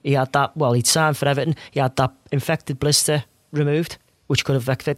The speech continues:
affected his career. He played against Benfica and he got ripped to shreds. Culpable for one goal. Three days later, he didn't either, did he? He come on and it was man of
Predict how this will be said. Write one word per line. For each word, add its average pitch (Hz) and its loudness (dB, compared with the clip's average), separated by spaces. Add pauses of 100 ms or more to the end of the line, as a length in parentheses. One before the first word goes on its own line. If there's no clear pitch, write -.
(160)
affected 147 -6
his 127 -2
career. 165 0 (560)
He 156 2
played 180 2
against 156 0
Benfica 143 0 (720)
and 135 2 (180)
he 147 2
got 131 0
ripped 143 -2
to 131 0
shreds. 120 2
Culpable 156 -2
for 143 0
one 135 0
goal. 131 0
Three 202 0
days 156 0
later, 143 2
he 131 0
didn't 131 0
either, 127 0
did 123 0
he? - -14 (120)
He 131 -6
come 143 0
on 123 2
and 127 0
it 123 0
was 117 -2
man 123 0
of - 0